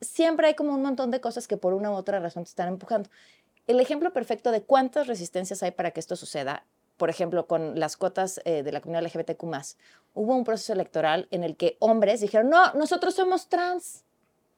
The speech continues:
No eran trans. Pero ellos dijeron,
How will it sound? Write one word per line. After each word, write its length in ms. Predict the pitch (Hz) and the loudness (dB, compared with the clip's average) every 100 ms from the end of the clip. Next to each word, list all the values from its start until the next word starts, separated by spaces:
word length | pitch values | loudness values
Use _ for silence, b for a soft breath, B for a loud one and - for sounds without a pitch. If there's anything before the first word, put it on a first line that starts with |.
| _ _ _ | _ _ _
No 120 | 247 | 2
eran 200 | 349 403 | 2 2
trans. 520 | 392 453 381 - - - _ _ _ _ - | 0 -4 -4 -8 -10 -20 _ _ _ _ 0
Pero 140 | 262 | 4
ellos 120 | 311 285 | 4 2
dijeron, 180 | 320 | 2